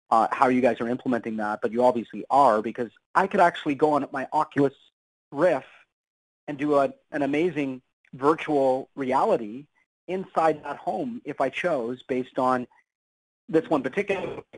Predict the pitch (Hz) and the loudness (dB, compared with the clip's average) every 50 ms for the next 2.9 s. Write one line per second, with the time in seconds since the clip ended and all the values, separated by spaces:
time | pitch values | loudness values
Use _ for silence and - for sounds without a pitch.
0 | - - - 131 131 127 123 143 143 143 135 139 139 139 131 120 - - - - | -20 -14 -10 -8 -8 -6 2 4 6 6 6 6 4 4 0 -4 -10 -20 -20 -20
1 | - - - - _ _ _ _ - - - - - - 254 262 254 - _ _ | -20 -20 -20 -20 _ _ _ _ -8 -8 -6 -6 -10 -10 -10 -12 -12 -14 _ _
2 | - - - - _ _ _ _ _ _ _ _ _ _ _ _ - - 131 | -16 -16 -16 -16 _ _ _ _ _ _ _ _ _ _ _ _ -16 -16 -16